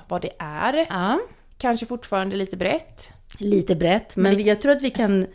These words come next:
Speaker 2: vi får nog nöja oss med att det är brett. Men vi, vi kan ju jobba lite konkret med det.
Speaker 1: Ja, jag tänker att det klarnar om vi gör, just
Speaker 2: Ja.
Speaker 1: gör det, att vi
Speaker 2: Ja.
Speaker 1: börjar någonstans.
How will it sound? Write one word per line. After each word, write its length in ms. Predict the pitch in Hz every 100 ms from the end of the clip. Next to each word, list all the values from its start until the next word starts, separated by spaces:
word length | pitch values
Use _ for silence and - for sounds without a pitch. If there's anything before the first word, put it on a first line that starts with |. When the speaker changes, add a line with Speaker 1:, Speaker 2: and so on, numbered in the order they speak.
| - - - - -
Speaker 2:
vi 140 | - 208
får 140 | -
nog 140 | 285 240
nöja 440 | 247 247 160 226
oss 140 | 370
med 180 | 226 196
att 80 | 185
det 120 | - -
är 260 | 247 392
brett. 440 | 285 - - - -
Men 200 | 220 226
vi, 420 | 233 220 220 214
vi 120 | 208
kan 220 | 233 254 233
ju 140 | 233
jobba 360 | 233 214 196 214
lite 480 | 208 208 208 196 196
konkret 420 | 214 208 392 -
med 140 | -
det. 100 | - - -
Speaker 1:
Ja, 260 | - 240 254
jag 100 | 254
tänker 240 | 247 226
att 60 | 214
det 60 | 214
klarnar 440 | 240 220 196 226
om 140 | 220
vi 80 | 202
gör, 180 | 196 202
just 200 | 208 196
Speaker 2:
Ja. 100 | 202
Speaker 1:
gör 240 | 233 226 185
det, 120 | 175
att 160 | 175 196
vi 40 |
Speaker 2:
Ja. 60 | 214
Speaker 1:
börjar 180 | 233 208
någonstans. 680 | 208 190 - - 196 -